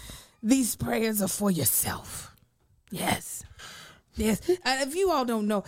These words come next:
what you need to do is go on to the J B I Media, because you'll see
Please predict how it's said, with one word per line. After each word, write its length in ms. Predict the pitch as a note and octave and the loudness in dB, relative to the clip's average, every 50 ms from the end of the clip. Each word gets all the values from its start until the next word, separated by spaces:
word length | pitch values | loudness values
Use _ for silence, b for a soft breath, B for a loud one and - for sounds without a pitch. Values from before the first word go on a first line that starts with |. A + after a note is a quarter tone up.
| B B B B B | B B B B B
what 280 | A#3 C4+ E4 D#4 - | 2 4 4 2 2
you 220 | E4+ E4 E4 E4 E4+ | 0 0 0 0 0
need 260 | G4 G4+ G#4 G4+ F#4+ | 2 2 2 2 2
to 200 | - F#4+ F#4 - | 2 2 2 2
do 320 | E3+ F3 G3 G3 F#3 F3+ B3 | 2 2 2 2 4 2 2
is 200 | D#4 F#3 F3 D#3+ | 0 -2 -4 -4
go 420 | D#3+ G3 F#3+ G3 F#3+ F3+ E3+ E3 D#3+ | -2 -2 -2 0 0 -2 -2 -4 -4
on 140 | D3+ D3+ D3+ | -6 -8 -8
to 180 | - - F3+ | -4 -4 -4
the 140 | E3 D#3+ D#3+ | -2 -2 -4
J 280 | D3+ C#3+ E3+ E3+ F3+ F3 | -4 -4 -2 0 0 2
B 180 | D#3+ E3+ E3 | 2 4 4
I 140 | D3+ D3+ D3 | 4 4 4
Media, 500 | D3 D#3+ E3+ F3+ F3+ F3+ F3+ E3+ D#3 C#3 B B B B B | 4 4 4 4 4 2 2 0 -2 -2 B B B B B
because 380 | G#3 G3 - A#3+ A3+ G#3 G3+ A3+ | 4 6 6 4 4 4 0 0
you'll 160 | C#4 D#4+ E4+ | 0 0 0
see 480 | - - - - F4 G4+ A4+ G#4 B3+ | -2 -2 -2 2 4 6 6 6 4